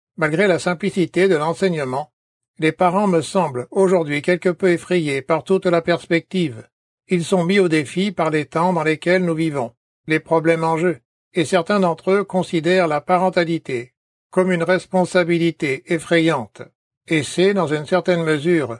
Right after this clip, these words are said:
une tâche sérieuse et stimulante, mais pas pour les raisons que la plupart des personnes pourraient penser. Si vous interrogez les personnes au sujet des enfants, ils pourraient vous dire qu'ils hésitent à avoir des enfants parce que c'est cher.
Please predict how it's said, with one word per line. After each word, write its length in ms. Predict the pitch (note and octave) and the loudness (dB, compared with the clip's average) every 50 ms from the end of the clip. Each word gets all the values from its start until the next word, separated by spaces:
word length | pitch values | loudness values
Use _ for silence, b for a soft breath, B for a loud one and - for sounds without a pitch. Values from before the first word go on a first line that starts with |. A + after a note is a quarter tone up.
| _ _ - | _ _ -6
une 220 | - F3 E3+ F3 | -4 -2 0 0
tâche 360 | E3 - F3+ F3+ F3 - F#3 E3+ | 0 2 0 0 0 0 -2 -4
sérieuse 560 | D3+ - F#3 F3 F3 F3 E3+ D#3+ D3+ C3+ C#3+ | -2 0 0 2 2 2 2 0 0 0 -2
et 80 | D#3+ D3 | -2 -2
stimulante, 640 | - - F3+ E3 E3+ E3+ E3 D#3 C#3+ B2 - - A#2+ A2+ - _ _ _ _ _ _ _ _ - | -2 -2 -2 -2 0 0 0 0 -2 -2 -6 -12 -16 -18 -18 _ _ _ _ _ _ _ _ -8
mais 140 | E3 D#3+ D#3 | -4 -4 -4
pas 240 | - - F3+ F#3 F#3+ | 0 2 2 2 2
pour 180 | - F#3+ F3 | 2 0 2
les 100 | E3 E3+ | 2 4
raisons 440 | D#3 D#3+ E3+ D#3 C#3+ E3 D#3 C#3 B2+ | 4 4 2 2 2 0 0 -2 -2
que 160 | B2 - - | -6 -2 0
la 120 | D#3 D#3+ D3+ | 0 0 0
plupart 420 | - F3 E3+ D#3+ - F3 E3+ E3+ | 0 0 -2 0 2 0 0 2
des 100 | D#3+ E3 | 0 -2
personnes 580 | D#3+ - D#3+ C#3+ - - - D#3 D3+ D3 D3 C#3 | 0 0 -2 -2 -2 -2 -2 -2 -2 -2 -6 -8
pourraient 300 | C#3 - D#3 D3 D#3 D#3 | -6 -6 -4 -2 -2 -2
penser. 560 | D#3 D#3+ D#3 D#3 D3 - - D#3 B2+ - _ _ _ _ _ _ _ _ _ | -2 -4 -6 -6 -6 -6 -6 -6 -6 -6 _ _ _ _ _ _ _ _ _
Si 140 | - - G3+ | -8 -4 -2
vous 200 | G#3 F3 E3+ D#3 | 0 0 2 2
interrogez 560 | F3+ F3+ - G3 F#3 E3+ F3 E3 C3+ E3 F#3+ | 0 0 2 0 2 2 2 2 2 2 2
les 120 | F#3 E3+ D#3+ | 2 0 0
personnes 480 | - E3 D#3 C3 - - F#3+ G3+ F#3+ | 0 -2 -2 -2 -2 0 0 0 0
au 80 | E3 D3 | -2 -4
sujet 300 | - F#3+ F3 D#3 F3+ F#3 | -2 -2 0 0 2 2
des 200 | F3+ F3 D#3 D#3 | 2 2 0 0
enfants, 420 | E3 D#3 C#3 - - B2+ G#2+ G#2+ _ _ _ _ _ _ _ _ _ _ - | -2 -4 -4 -8 -8 -10 -10 -10 _ _ _ _ _ _ _ _ _ _ -2
ils 180 | F#3+ F3 D#3+ | -2 -2 0
pourraient 240 | D#3+ - F#3+ F3+ G3 | 0 -2 0 2 2
vous 180 | F#3+ F3+ F3+ F3+ | 2 2 0 0
dire 460 | D#3+ F3 E3+ D#3 C3+ A#2 B2 B2 B2 | 2 0 0 0 -2 -4 -6 -8 -6
qu'ils 260 | - E3 D#3+ D#3 D3 E3 | -2 -2 -2 0 2 2
hésitent 360 | E3+ E3 D#3+ G3 F#3+ F3+ - | 2 2 2 0 -2 0 0
à 60 | D#3+ | 0
avoir 240 | D#3 D#3+ F3 E3+ E3+ | 2 2 2 2 2
des 180 | E3 D#3+ C#3+ | 0 0 -2
enfants 420 | D#3 D3+ D3 B2+ - F3 E3+ E3+ E3 | -2 -4 -6 -6 -4 -2 -2 -2 -4
parce 260 | - D#3+ D#3 C#3 - | -4 -4 -4 -4 -2
que 120 | - E3 | -4 -4
c'est 200 | D#3+ - F3 D#3+ | -2 -2 -4 -6
cher. 480 | C3+ - - E3 C#3+ B2+ A2+ G#2 G#2 - | -6 -4 -4 -4 -2 -4 -6 -10 -14 -20